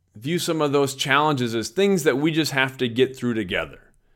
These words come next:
Because a great adventure, a great story has obstacles. That's what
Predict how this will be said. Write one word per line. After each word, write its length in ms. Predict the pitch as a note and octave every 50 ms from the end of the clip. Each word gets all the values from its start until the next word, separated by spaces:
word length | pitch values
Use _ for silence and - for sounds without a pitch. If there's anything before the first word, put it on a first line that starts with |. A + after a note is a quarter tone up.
| _ _ _ _ _ _ _ _ _ -
Because 300 | B2+ B2+ - E3+ D3 D#3
a 60 | D3+
great 360 | C#3 B2+ C#3 D#3 D#3+ F3+ E3
adventure, 640 | E3 C3 A#2+ G2 A2+ A#2 C3 C#3+ - - A2+ G2+
a 100 | F#2+ F#2+
great 320 | F2+ G#2+ A#2+ B2 C3+ C3 C3
story 560 | - - - - C#3 D#3 D#3 C#3 B2 A2+ G#2
has 380 | - - C3 D#3 F3 E3+ C3 B2
obstacles. 960 | G#2+ B2 D3+ D#3+ C3 - - - F2 - F2+ B1+ - - - - - - _ _ _ _ _ _ _ _ _ _ _ _
That's 220 | - D3+ E3 - G3
what 280 | G3+ F#3+ - - -